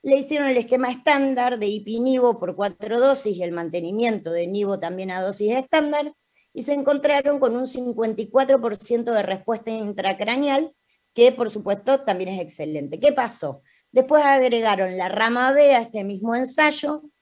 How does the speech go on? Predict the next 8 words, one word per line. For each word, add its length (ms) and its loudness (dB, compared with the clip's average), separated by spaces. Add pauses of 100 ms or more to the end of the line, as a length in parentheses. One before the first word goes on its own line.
(560)
y 140 4
quisieron 340 0
ver 160 2
qué 120 0
pasaba 420 2
cuando 260 0
los 120 0
pacientes 720 -4